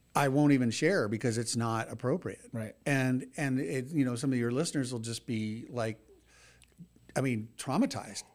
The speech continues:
Speaker 1: because it's so horrific
Speaker 2: Mm-hmm.
Speaker 1: what has been done to s-, some of these girls.
Speaker 2: Mm-hmm.
Speaker 1: And you think, "Man, if I wasn't a Christian and didn't have any kind of moral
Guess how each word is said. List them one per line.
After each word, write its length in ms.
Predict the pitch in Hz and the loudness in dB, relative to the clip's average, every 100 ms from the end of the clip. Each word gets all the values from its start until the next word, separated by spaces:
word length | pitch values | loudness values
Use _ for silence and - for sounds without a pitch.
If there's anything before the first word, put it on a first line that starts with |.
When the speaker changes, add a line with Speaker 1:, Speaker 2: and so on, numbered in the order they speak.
| _ | _
Speaker 1:
because 340 | - 127 143 123 | -2 2 2 2
it's 140 | 117 | -2
so 440 | - - 147 143 170 - | -2 0 4 4 2 0
horrific 720 | 151 139 143 151 104 - - - | -2 2 0 0 -6 -16 -20 -12
Speaker 2:
Mm-hmm. 120 | 110 110 | -6 0
Speaker 1:
what 240 | 135 131 - | -2 -2 -6
has 180 | 143 117 | -4 -2
been 180 | 117 107 | -2 0
done 220 | 117 110 | 0 -2
to 40 | |
s-, 160 | 107 - - | -2 -4 -4
some 180 | - 110 | -4 -4
of 40 | |
these 140 | 104 | -4
girls. 380 | - 120 - - | -8 -12 -12 -14
Speaker 2:
Mm-hmm. 280 | 104 98 110 127 - | -12 -10 -10 -10 0
Speaker 1:
And 400 | 165 156 147 139 - - | 4 6 4 2 -6 -2
you 140 | 151 | 0
think, 360 | 156 165 143 - - - - - - - - - - - _ - | 4 2 2 -4 -20 -20 -20 -20 -20 -20 -20 -20 -20 -20 _ 4
"Man, 460 | 147 160 180 196 - - - - - _ _ _ _ - - - - | 8 8 6 2 -4 -16 -20 -20 -20 _ _ _ _ -20 -20 -10 0
if 200 | 135 135 | 0 2
I 120 | 139 | 0
wasn't 300 | 160 165 175 | 2 2 2
a 40 | 151 | 0
Christian 680 | - 139 - 170 165 165 | 0 -4 -2 -4 -2 -2
and 140 | - 120 | -2 0
didn't 180 | 135 135 | 0 0
have 200 | 127 123 | 0 0
any 140 | 131 | 0
kind 240 | 131 135 123 | -2 -4 -2
of 100 | 107 | -2
moral 600 | 101 107 117 117 113 | -2 -2 -2 -2 -4